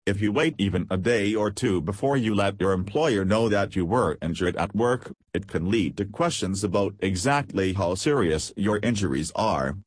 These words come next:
since you didn't bother to mention them,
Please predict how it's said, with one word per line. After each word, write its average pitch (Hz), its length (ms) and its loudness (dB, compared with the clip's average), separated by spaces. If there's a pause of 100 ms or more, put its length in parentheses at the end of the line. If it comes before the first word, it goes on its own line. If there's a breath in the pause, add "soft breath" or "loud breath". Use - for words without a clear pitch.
(180)
since 113 420 -2
you 107 80 2
didn't 110 300 -2
bother 123 300 0
to 98 140 -4
mention 101 460 0
them, 104 400 0